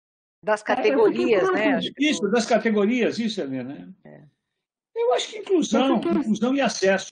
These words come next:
Speaker 3: Eu acho que inclusão e acesso, inclusão social e acesso, acesso à informação, ao sistema de saúde e tal. Que é isso que é o,
Speaker 1: É.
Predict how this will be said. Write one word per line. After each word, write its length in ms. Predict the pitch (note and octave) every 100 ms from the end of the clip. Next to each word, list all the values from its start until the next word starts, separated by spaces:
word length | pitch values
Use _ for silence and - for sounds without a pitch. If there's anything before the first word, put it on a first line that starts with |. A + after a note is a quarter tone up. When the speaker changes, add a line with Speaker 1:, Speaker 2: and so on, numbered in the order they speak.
| D3
Speaker 3:
Eu 100 | D#3
acho 140 | E3
que 60 | A3
inclusão 420 | G#3+ F#3+ D#3 A3+
e 40 |
acesso, 540 | A#3 - D#3+ E3+ E3 F3
inclusão 260 | D#3+ F3
social 480 | F#3 F#3 - F#3 G3
e 60 | G#3+
acesso, 580 | G#3 F3+ F#3+ F#3+ F#3 - _ _ _
acesso 680 | D3 - D3+ D#3 - - C#3
à 60 | E3
informação, 680 | - E3 C3+ - E3 E3+
ao 80 | C#3+
sistema 260 | - F#3+ C#3+
de 80 | -
saúde 400 | C3 C#3 B2+ A2
e 40 |
tal. 220 | G#2+ - _ _ _ _ _ _ _ _
Que 80 | G3+
é 60 |
isso 160 | C#4+ -
que 80 |
é 40 |
o, 40 |
Speaker 1:
É. 40 | F#3+